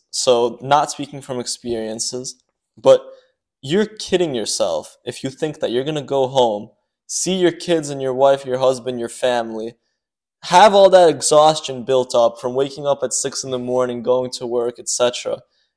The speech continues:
and then you think you're still gonna go to the gym. You must go to the gym immediately after work. Even if you don't have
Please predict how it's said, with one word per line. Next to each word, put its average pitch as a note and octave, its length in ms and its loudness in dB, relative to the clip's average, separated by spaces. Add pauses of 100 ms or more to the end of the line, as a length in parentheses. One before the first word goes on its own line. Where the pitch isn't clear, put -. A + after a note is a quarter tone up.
(120)
and C#3 160 0
then D#3 140 2
you D3+ 100 -2
think D3 360 -8
you're C#3 80 -4
still C#3 280 -2
gonna B2+ 200 -4
go A#2+ 140 -2
to - 180 -12
the A2+ 100 -10
gym. G2+ 380 -14 (540)
You D3+ 200 0
must D#3+ 480 0
go D#3 140 0
to D3+ 140 -8
the C3+ 100 -8
gym B2+ 360 -6
immediately B2+ 540 -4
after A#2 340 -2
work. G#2 340 -6 (680)
Even G3+ 240 0
if A3+ 180 -4
you F#3+ 100 -2
don't D3 460 2
have A#2+ 320 0